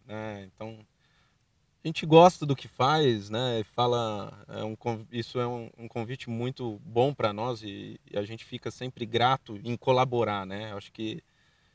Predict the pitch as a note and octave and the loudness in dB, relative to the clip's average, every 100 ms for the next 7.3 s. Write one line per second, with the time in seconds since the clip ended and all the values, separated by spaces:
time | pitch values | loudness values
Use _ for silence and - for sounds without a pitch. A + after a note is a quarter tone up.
0 | _ _ _ - - C3+ D#3 D3+ - D3 | _ _ _ -10 -2 2 2 0 0 2
1 | C#3 C3+ A#2+ A2+ B2+ C#3 A#2+ - A2 G2+ | 4 2 2 2 2 4 2 2 0 -2
2 | - - A2 - A#2+ A#2+ B2+ B2+ B2 A#2 | -8 -12 -12 -6 -6 0 2 2 2 0
3 | A2+ G2+ F2+ E2+ _ _ _ _ _ _ | 0 -2 -8 _ _ _ _ _ _ _
4 | _ _ _ A2 G#2 B2 B2 B2 A#2+ A#2 | _ _ _ -18 -8 -4 -4 -2 -4 -6
5 | A2 G#2+ - A#2 C3+ - B2+ A#2+ B2+ - | -8 -10 -12 -2 0 2 0 0 -2 -2
6 | B2 - B2+ B2 A#2+ A#2+ A2 - A#2+ C3 | -2 -2 0 2 4 4 2 -4 -4 -2
7 | G#2+ G2 | -4 -10